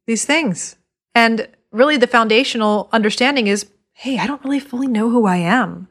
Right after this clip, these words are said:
Like, I know a little bit who I am. I know that I'm sensitive. All I'm identifying myself right now is that I'm a sensitive empath." But that's a start. If you can say, "I'm empathic. That's who I am right now. I can't go to that concert. I can't watch that horror movie."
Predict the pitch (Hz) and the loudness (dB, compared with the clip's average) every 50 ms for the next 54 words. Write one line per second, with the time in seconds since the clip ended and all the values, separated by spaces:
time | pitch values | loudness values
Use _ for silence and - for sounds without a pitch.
0 | _ _ - - 262 - 294 285 302 294 277 247 208 214 262 339 330 349 302 254 | _ _ -6 -4 -2 0 2 2 4 4 4 4 4 4 2 2 2 0 0 2
1 | 254 247 214 196 190 185 185 214 240 247 240 247 262 254 233 220 214 - - 240 | 2 2 2 4 2 0 0 0 2 2 4 4 4 4 2 0 -2 0 0 0
2 | 262 311 - 269 190 180 180 208 - _ _ _ _ _ _ - - 233 269 294 | 0 0 -2 -2 -2 -2 -2 -4 -6 _ _ _ _ _ _ 2 2 4 4 4
3 | 277 269 254 226 226 233 247 254 247 - 214 208 208 202 202 202 - 208 202 202 | 2 0 -2 0 0 0 -2 -2 0 0 0 0 0 -4 -6 -4 -2 -4 -4 -4
4 | - 190 185 175 190 196 220 233 208 196 190 - 190 180 185 196 214 208 - 185 | -4 -6 -6 -4 -4 -2 -2 -2 -2 -4 -4 -4 -2 -2 0 0 -2 -2 -2 -2
5 | 185 196 - 190 208 196 214 202 214 - 226 - - - _ _ _ _ _ - | -4 -4 -4 -4 -6 -4 -2 -2 0 0 0 -2 -2 -8 _ _ _ _ _ -4
6 | 233 - 302 320 311 - 285 - - - 311 403 - - - - _ - 247 240 | 0 2 2 2 2 -2 -4 -4 0 2 4 4 2 2 -2 -8 _ -8 -8 -6
7 | - 269 269 - 330 302 - 277 269 - 214 285 359 381 381 370 - 320 320 370 | -4 -4 -4 -4 -4 -4 0 0 2 2 2 2 2 0 -4 -4 -2 0 0 0
8 | 370 - 190 - - - 240 294 285 - - 302 302 294 302 311 330 330 269 196 | 0 -2 -6 -6 0 0 0 0 0 -2 -4 -2 0 0 0 -2 -2 -2 -2 -2
9 | 185 190 185 180 170 175 175 175 _ _ _ _ _ _ _ _ _ _ _ - | -2 -2 -4 -4 -4 -6 -8 -12 _ _ _ _ _ _ _ _ _ _ _ 0
10 | 226 262 254 - 302 247 240 202 233 269 294 254 202 180 - - - - 175 175 | 0 0 0 -2 -4 -2 2 2 2 2 4 2 0 0 -2 -2 -6 -4 -4 -4
11 | 175 - 185 185 202 214 - 262 233 202 202 226 247 - - - - - - 185 | -4 -4 -4 -4 -4 -2 -2 -2 0 2 2 2 2 0 -8 -10 -10 -6 -4 -4
12 | 180 175 175 175 175 185 190 - | -2 -2 -4 -4 -4 -6 -6 -8